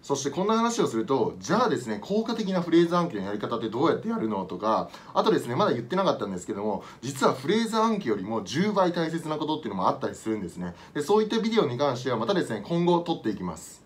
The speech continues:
まあ、次回以降のビデオでどんどんどんどんお伝えしていくので、まあ、そういったですね、ビデオを見逃さないためにもですね、えー、下からですね、チャンネル登録をお願いします。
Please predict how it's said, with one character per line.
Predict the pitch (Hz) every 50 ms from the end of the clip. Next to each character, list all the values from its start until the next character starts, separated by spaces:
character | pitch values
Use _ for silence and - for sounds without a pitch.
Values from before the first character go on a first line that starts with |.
| - -
ま | - 151 147
あ、 | 127
次 | 120 127 135
回 | 123 175 175 180 180
以 |
降 | 175 170 160 139
の | 117 113
ビ | 143
デ | 147 127
オ | 113
で | 120 147
ど | 147 151
ん | 156 139
ど | 123 113
ん |
ど | 117 135
ん | 147 143
ど | 131
ん | 113 104
お |
伝 | 104 - - 143 139
え | 131
し | 131 131
て | 147 139
い | 135
く | 127 175
の | 135 123
で、 | 135 196 202 165 120 - - - - -
ま | 165 147
あ、 |
そ | - 190
う | 185
い |
っ | 185
た | -
で | 220 196
す | - -
ね、 | 170 143 135
ビ | 165
デ | 170 175
オ | 139
を | -
見 | 107
逃 | 131 165 175 175 170
さ | 180
な | 185 185
い | 180 175
た | 185
め | 180 185 175
に | 147
も | 113 98
で | 92 90
す | 92
ね、 | 135 151 147 110 90 - - - - -
え | 120
ー、 | 120
下 | 120 - 202 202
か | 202
ら | 196 190
で | 170
す | 131 123 131
ね、 | 110 98
チ | -
ャ | 165 185
ン | 185 185
ネ | 185 185
ル | 180 180
登 | 185 175
録 | - 110 110 -
を | - -
お | 139 110
願 | 110 104 104 101
い |
し | 101 - 92
ま | 90 87 87
す。 | - - - -